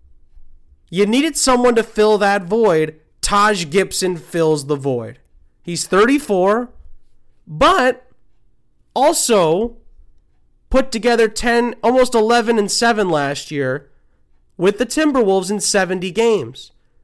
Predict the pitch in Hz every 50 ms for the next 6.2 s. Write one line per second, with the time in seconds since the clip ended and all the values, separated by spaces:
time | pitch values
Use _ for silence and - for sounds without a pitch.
0 | _ _ - 302 - - 381 370 359 262 170 147 131 123 127 175 196 233 254 247
1 | 202 151 139 123 127 110 143 151 147 151 143 156 185 202 170 - - - - -
2 | - - _ _ _ _ - - - _ _ _ _ _ _ - 208 226 240 240
3 | 233 226 208 175 165 - - 240 247 247 240 240 240 - 190 151 190 208 214 214
4 | 220 214 208 - - - - - _ _ _ _ _ _ _ _ _ - 190 185
5 | 160 175 151 131 - 180 208 214 208 - 226 226 233 214 185 180 180 185 196 214
6 | 226 240 247